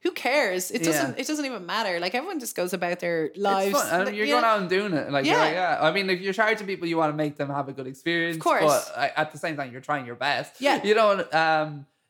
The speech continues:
Speaker 2: like, it was fun. Ha-, we realized, though, a lot of the time it was, like, be like, "Oh, we're going to this place. Oh, I went to college near there. I'll message my friend. They'll show up with five people." You know what I mean? Like, the
Speaker 1: Yes.
Speaker 2: audience was like, that was, like, weird. And then we were like, if we talked about bringing it back,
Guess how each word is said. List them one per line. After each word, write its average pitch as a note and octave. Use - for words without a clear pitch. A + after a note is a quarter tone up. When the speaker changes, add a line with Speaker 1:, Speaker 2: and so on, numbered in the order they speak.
Speaker 2:
like, D3+
it D#3+
was E3+
fun. F#3+
Ha-, D#3
we D#3
realized, E3+
though, C#3
a -
lot C#3
of D#3
the D3
time C3
it C3
was, B2
like, A#2+
be C3
like, B2
"Oh, C#3
we're B2+
going B2+
to B2+
this B2
place. A#2+
Oh, D3
I E3
went G3
to E3
college D#3
near B2+
there. B2
I'll B2
message B2+
my B2+
friend. A#2+
They'll C3
show B2
up B2
with A#2+
five A#2
people." A#2
You D#3+
know F3+
what F#3+
I G3
mean? G3+
Like, F#3+
the F3
Speaker 1:
Yes. D#3+
Speaker 2:
audience F3
was C#3+
like, C#3
that C#3+
was, C3
like, C3
weird. D3+
And C3
then D3
we D3+
were C#3+
like, C3
if C3+
we D3
talked E3+
about E3
bringing D3
it C3+
back, B2+